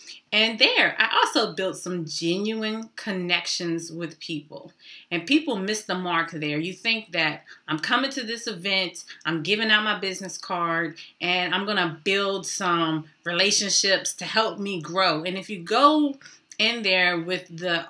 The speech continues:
ulterior motive of, "What can this person do for me?" then it's not gonna come off genuine. You need to go into these environments and build relationships with people.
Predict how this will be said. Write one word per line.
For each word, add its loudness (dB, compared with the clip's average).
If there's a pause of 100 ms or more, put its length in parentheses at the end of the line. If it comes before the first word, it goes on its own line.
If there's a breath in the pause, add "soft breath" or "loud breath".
ulterior 2
motive -2
of, -2 (500 soft breath)
"What -2
can -4
this -6
person 2
do -2
for -6
me?" -6 (280 soft breath)
then -4
it's -2
not 6
gonna -2
come -4
off -2
genuine. -2 (240 loud breath)
You -8
need 0
to -6
go 2
into -4
these -6
environments 2 (100)
and -6
build -2
relationships 0
with -12
people. -8